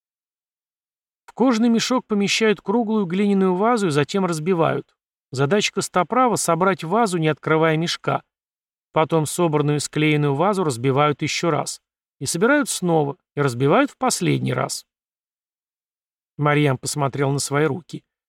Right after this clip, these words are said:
Они были заключены в уродливые клетки из гипса и металла, но боль почти не ощущалась. Доктор закрепил повязку двумя тонкими скобками,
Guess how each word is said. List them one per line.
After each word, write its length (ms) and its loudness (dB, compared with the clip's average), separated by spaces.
Они 180 0
были 200 0
заключены 560 -2
в 80 -2
уродливые 400 0
клетки 420 -4
из 140 -4
гипса 360 -6
и 60 0
металла, 480 0
но 120 0
боль 200 -2
почти 380 -6
не 100 -2
ощущалась. 800 -4
Доктор 360 0
закрепил 500 -2
повязку 500 0
двумя 300 -2
тонкими 420 -4
скобками, 640 -2